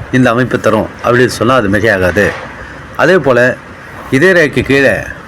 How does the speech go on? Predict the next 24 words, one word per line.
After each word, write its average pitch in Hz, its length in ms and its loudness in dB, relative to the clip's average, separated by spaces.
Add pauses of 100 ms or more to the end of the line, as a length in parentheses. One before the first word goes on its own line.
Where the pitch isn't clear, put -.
முக்கோணம் 127 420 0
இருந்ததுன்னா, 117 520 2
அவங்களுக்கு 120 360 2
நிறைய 123 360 4
ப்ராப்பர்ட்டி 123 360 0
இருக்கும். 101 320 0
ஒன்றுக்கும் 135 380 2
மேற்பட்ட 123 540 0
நிலம், 120 340 0 (440)
ஒன்றுக்கும் 135 340 2
மேற்பட்ட 117 300 0
வீடு, 123 320 4
ஒன்றுக்கும் 123 340 0
மேற்பட்ட 110 260 0
வாகனம், 110 440 0 (100)
இது 113 100 0
மாதிரி 113 220 2
ஒரு 101 100 2
அமைப்பு 110 320 0
இருக்கும் 92 280 -2 (120)
அப்படின்னு 107 320 -2
தெரியுது. 95 500 -2 (560)
அதே 160 200 2
போல, 131 320 2